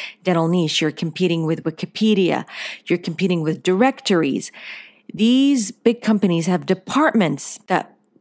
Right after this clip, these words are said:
push out content every single day. You, as a local business owner, it's really hard for you to place first on Google if you're not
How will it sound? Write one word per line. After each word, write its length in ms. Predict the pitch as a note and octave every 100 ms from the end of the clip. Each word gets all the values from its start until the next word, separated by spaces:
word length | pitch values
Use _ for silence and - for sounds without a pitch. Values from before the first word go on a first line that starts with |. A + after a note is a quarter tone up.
| _
push 340 | - F4+ - - -
out 540 | A3 F3+ D3+ - - - - - -
content 680 | B3+ C#4+ C4 G3 D3+ - -
every 460 | A3+ G#3 G#3 A3 -
single 560 | - F#3 F3 D#3+ F3+
day. 300 | D#3+ D3+ -
You, 320 | - F3+ A3+ A#3+
as 160 | G3 F#3
a 40 |
local 240 | F3 E3 D#3+
business 340 | D#3 C#3+ D#3
owner, 320 | - B3 B3+ A3+
it's 260 | F3+ -
really 440 | F3 F3 C#4 E4 D#4
hard 280 | A#3+ A3+
for 100 | -
you 180 | G#3 F#3+
to 440 | F3+ F#3 E3+ E3 -
place 640 | - A#3 A#3+ A#3+ - - - _ _ _ _ -
first 340 | C4 A3+ -
on 180 | - F3+
Google 380 | E3+ F#3 E3+ E3+
if 220 | E3 -
you're 100 | E3+
not 480 | E3 E3 E3 D#3 -